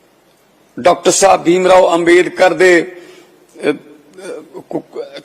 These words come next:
ਕਦੇ ਉਹਨਾਂ ਦੀ, ਅਹ, ਜਿਹੜਾ ਬੁੱਤ ਲੱਗੇ ਨੇ, ਉਹਨਾਂ ਨੂੰ ਨੁਕਸਾਨ ਪਹੁੰਚਾਇਆ ਗਿਆ। ਸਾਡੇ,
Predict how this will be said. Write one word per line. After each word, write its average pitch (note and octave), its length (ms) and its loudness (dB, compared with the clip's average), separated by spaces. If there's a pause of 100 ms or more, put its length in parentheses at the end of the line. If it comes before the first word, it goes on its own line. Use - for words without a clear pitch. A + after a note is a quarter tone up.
(120)
ਕਦੇ F3+ 260 4
ਉਹਨਾਂ F#3+ 240 2
ਦੀ, F#3+ 300 2
ਅਹ, D3 800 -6
ਜਿਹੜਾ E3+ 240 2
ਬੁੱਤ F3 320 -2
ਲੱਗੇ F3+ 300 0
ਨੇ, F#3+ 120 0
ਉਹਨਾਂ F#3+ 420 0
ਨੂੰ F#3+ 340 0 (760)
ਨੁਕਸਾਨ F3 480 -2
ਪਹੁੰਚਾਇਆ D#3+ 320 -4
ਗਿਆ। D#3+ 100 -10
ਸਾਡੇ, F3 400 0